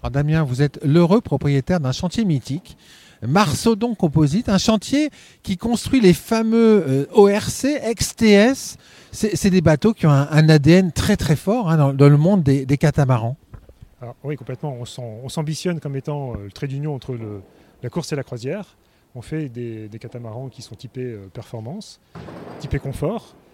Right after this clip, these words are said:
Speaker 2: donc qui permettent à la fois de, de, de, de naviguer, euh, faire du tour du monde, euh, faire du,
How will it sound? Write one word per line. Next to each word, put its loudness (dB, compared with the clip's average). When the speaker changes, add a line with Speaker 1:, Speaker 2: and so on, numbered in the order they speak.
Speaker 2:
donc -18
qui -14
permettent -6
à -6
la -8
fois -6
de, -12
de, -14
de, -14
de -10
naviguer, -8
euh, -10
faire -12
du -12
tour -12
du -14
monde, -10
euh, -12
faire -14
du, -12